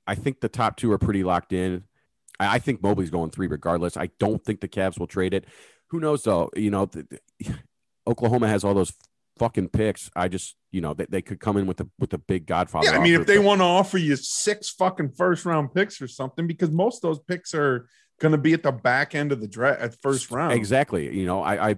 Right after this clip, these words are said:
Speaker 1: mentioned this when we talked about all those trades when they made them, that, that those were horrible trades <laughs> because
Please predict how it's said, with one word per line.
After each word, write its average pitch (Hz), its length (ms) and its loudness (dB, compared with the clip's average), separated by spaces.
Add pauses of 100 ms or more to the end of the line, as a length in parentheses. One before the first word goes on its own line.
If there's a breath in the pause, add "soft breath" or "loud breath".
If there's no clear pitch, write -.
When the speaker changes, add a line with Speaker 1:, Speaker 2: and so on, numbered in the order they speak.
Speaker 1:
mentioned 104 360 -4
this 101 120 -2
when 104 120 0
we 101 80 0
talked 104 240 -2
about 95 340 -2
all 101 140 0
those 101 200 0
trades 104 280 -2
when 95 80 -2
they 92 100 -2
made 113 160 0
them, 80 140 -2
that, 78 140 -6
that 80 120 -6
those 95 220 -2
were 95 80 -4
horrible 110 320 -2
trades 113 380 -4
<laughs> - 20 -20
because - 240 -12